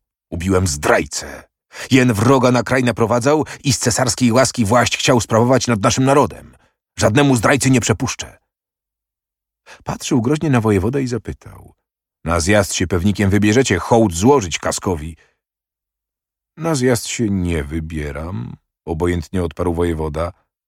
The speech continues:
„Nie jeno przeto, że mrychezie posłuchu niedłużny, ale mi nie lubuje jeździć tam, gdzie przede mną pierwszy krok biorą przybłędy”. Bolko zrozumiał, że Jędrzej na myśli ma Awdańców,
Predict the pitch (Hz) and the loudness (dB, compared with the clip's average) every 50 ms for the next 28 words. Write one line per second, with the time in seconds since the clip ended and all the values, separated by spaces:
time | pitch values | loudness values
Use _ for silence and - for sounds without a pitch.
0 | _ _ _ - 269 269 254 233 202 165 143 123 110 98 - - 120 107 - 107 | _ _ _ -8 -4 -2 0 0 2 2 4 4 2 2 0 -2 -2 -2 0 -2
1 | 92 95 95 92 95 92 92 85 - 107 95 85 95 85 - 95 87 82 - 90 | 0 2 2 2 2 0 0 -2 0 -2 -2 0 -2 -4 -2 -4 -4 -4 -4 -4
2 | 90 85 - 87 87 87 82 78 71 80 85 90 87 80 71 67 65 69 76 80 | -4 -4 -4 -4 -4 -4 -4 -6 -6 -6 -4 -4 -4 -4 -6 -10 -12 -12 -12 -10
3 | 82 87 110 - _ _ _ _ _ _ _ _ - - 95 101 101 101 104 107 | -10 -12 -12 -14 _ _ _ _ _ _ _ _ -2 0 2 2 4 4 4 4
4 | 107 107 107 107 107 98 92 101 104 101 104 104 110 120 117 104 92 82 82 85 | 4 4 4 4 2 2 2 2 2 2 2 2 4 4 4 2 2 -2 -6 -10
5 | 76 - - - - 85 87 95 101 120 127 127 127 120 92 87 78 98 104 - | -10 -10 -10 -6 -2 0 0 0 0 0 -2 -2 -2 -4 -4 -4 -2 -2 -2 0
6 | - - 101 95 107 104 107 107 104 98 82 101 107 104 95 - - 98 87 - | 0 0 2 2 4 4 4 4 2 2 2 2 0 0 0 0 -2 -4 -2 0
7 | 98 101 101 87 82 101 104 98 107 107 101 - - 117 117 117 131 139 139 120 | 0 0 0 0 0 0 2 2 2 2 2 0 0 -2 -2 -2 0 0 0 0
8 | 87 78 71 65 60 - - 53 _ _ _ _ _ _ _ _ _ _ _ _ | 0 -2 -4 -8 -10 -14 -18 -20 _ _ _ _ _ _ _ _ _ _ _ _
9 | _ _ _ _ _ - - 85 139 233 233 - 214 165 107 85 82 80 73 69 | _ _ _ _ _ -10 -6 -4 -4 -4 -4 -4 -4 -4 -2 -2 -2 -2 -2 -4
10 | 76 113 143 82 - - - 78 69 82 90 92 98 107 107 98 104 101 98 98 | -6 -8 -8 -8 -10 -10 -10 -8 -6 -4 -2 0 2 0 2 2 0 2 2 2
11 | 95 90 87 82 - - 92 87 85 85 82 - 82 82 87 92 101 117 113 110 | 2 2 0 -2 -4 -4 -6 -4 -4 -4 -4 -6 -8 -10 -8 -8 -8 -8 -8 -8
12 | - - - 78 - - _ | -8 -8 -8 -8 -10 -14 _